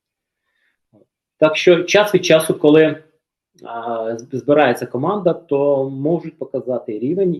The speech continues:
і, і в нашій команді виступали хлопці, хто грав,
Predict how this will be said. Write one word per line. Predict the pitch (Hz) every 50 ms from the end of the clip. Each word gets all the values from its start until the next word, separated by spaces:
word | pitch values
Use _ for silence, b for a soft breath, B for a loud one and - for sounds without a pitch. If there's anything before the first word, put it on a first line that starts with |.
| -
і, | 127 123 127 127 127 123 - _ _ _ _ _ _ _ _ _ _ _ _ -
і | 117
в | 120
нашій | 131 135 135 - - -
команді | 135 127 131 135 131 123 120
виступали | 120 117 - - - _ - 123 117 117 113 117 113 110 - - _ _ _ _ _ _ _ _ _ _ _ _ _ _ _ _ _ _ _ _ _ _ _ _ _ _ _ _ _ _ _ _
хлопці, | - 117 - _ - 117
хто | - _ _ - 123 113 -
грав, | - 127 139 131 107 95 - -